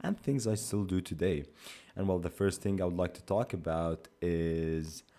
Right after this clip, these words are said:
well, this one was listed under health and wellness. It was to compliment yourself every day in the mirror. And I guess it's story time. Well, believe it or not, I actually do that. And I'm not gonna lie, this is a very helpful technique,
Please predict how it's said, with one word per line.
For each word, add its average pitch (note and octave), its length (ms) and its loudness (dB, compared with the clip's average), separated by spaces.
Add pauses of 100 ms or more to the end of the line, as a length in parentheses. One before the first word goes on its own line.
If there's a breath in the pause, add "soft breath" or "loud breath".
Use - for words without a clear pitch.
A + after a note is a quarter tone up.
(140 soft breath)
well, F#2 120 0
this G#2+ 180 2
one A#2 160 4
was F2 180 0
listed F2 480 -2
under E2+ 300 -2
health E2 300 -4
and D#2 100 -2
wellness. E2 400 -2
It F2 60 -2
was E2 160 -6
to - 100 -12
compliment A2 560 -2
yourself F2+ 420 -2 (220)
every F2+ 320 0
day D#2+ 440 0 (260)
in F2 140 0
the E2+ 60 -4
mirror. D2+ 320 0 (840 loud breath)
And F2 120 2
I D2+ 40 2
guess C#2 260 -6
it's G#2 140 -4
story D#2 320 0
time. C#2+ 320 -6 (420 loud breath)
Well, F#2+ 80 4
believe G2 340 4
it A#2 120 2
or B2+ 80 4
not, D3 320 4 (360)
I A3 180 4
actually C3+ 440 2
do G#2 220 4
that. D#2 340 2 (140)
And F2+ 420 2
I'm F#2 240 0
not B2 160 4
gonna C3 160 2
lie, F#2+ 280 4
this F2 260 -2
is E2+ 100 -4
a E2+ 40 0
very G#2 480 4
helpful F#2+ 600 2 (400 loud breath)
technique, F#2 540 2